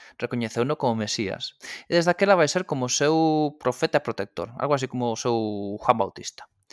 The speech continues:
Así que o Nathan, que era unha figura con prestixio entre os xudeus, pois comezou a escribir cartas a todas as comunidades do Mediterráneo Oriental anunciando a chegada do novo Mesías. Coa axuda deste benefactor guión profeta, o Sabatai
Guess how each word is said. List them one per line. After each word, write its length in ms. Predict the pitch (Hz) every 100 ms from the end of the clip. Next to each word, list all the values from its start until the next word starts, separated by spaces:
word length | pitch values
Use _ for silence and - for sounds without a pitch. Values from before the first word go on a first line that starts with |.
| - - - - - -
Así 160 | 135
que 160 | 151 170
o 20 |
Nathan, 460 | 185 175 180 196 - _ _ _ _ -
que 80 |
era 80 | 107
unha 160 | 113 104
figura 600 | - 110 117 104 98 98
con 160 | 107 107
prestixio 480 | 107 - 196 - 190
entre 180 | 127
os 80 | 110
xudeus, 640 | - 120 123 127 151 - _
pois 140 | - -
comezou 400 | - 104 - 110
a 80 | 110
escribir 400 | 117 117 117 -
cartas 400 | 120 - 120 117
a 80 |
todas 160 | - 110
as 60 | -
comunidades 400 | 117 117 113 117
do 80 | 120
Mediterráneo 480 | 120 127 123 127
Oriental 480 | 123 123 120 131 147 - - -
anunciando 560 | - 107 107 113 117 123
a 80 | 117
chegada 400 | - 104 110 113 104
do 80 |
novo 240 | 104 110 107
Mesías. 580 | 101 - - - - _ _ _ - - - _ _ _ _
Coa 160 | 123 123
axuda 320 | 175 175 170
deste 640 | 165 - - 151 147 147 139
benefactor 1200 | 143 135 131 - 147 143 139 135 131 127 123 123 120
guión 320 | 131 135 131
profeta, 560 | 147 - 151 - 151 -
o 160 | 113
Sabatai 480 | - 107 107 117 131